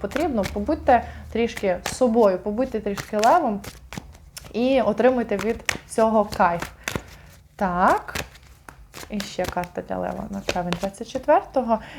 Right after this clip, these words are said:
Зірка вам випадає. Це, е, здійснення якоїсь мрії. Може, хтось тут вийде на сцену, можливо, хтось тут буде,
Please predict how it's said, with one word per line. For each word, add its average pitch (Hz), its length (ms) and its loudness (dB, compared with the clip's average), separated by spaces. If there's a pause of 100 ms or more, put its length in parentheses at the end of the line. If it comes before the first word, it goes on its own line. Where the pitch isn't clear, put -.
Зірка 247 540 4
вам 214 200 2
випадає. 202 760 0 (680)
Це, 240 400 2 (100)
е, 233 140 2
здійснення 277 540 4
якоїсь 269 380 2
мрії. 240 580 4
Може, 277 260 2
хтось 311 240 0
тут 294 180 -4
вийде 269 260 4
на 359 120 2
сцену, 208 580 2
можливо, 240 420 2
хтось 254 300 2
тут 214 160 -4
буде, 233 400 4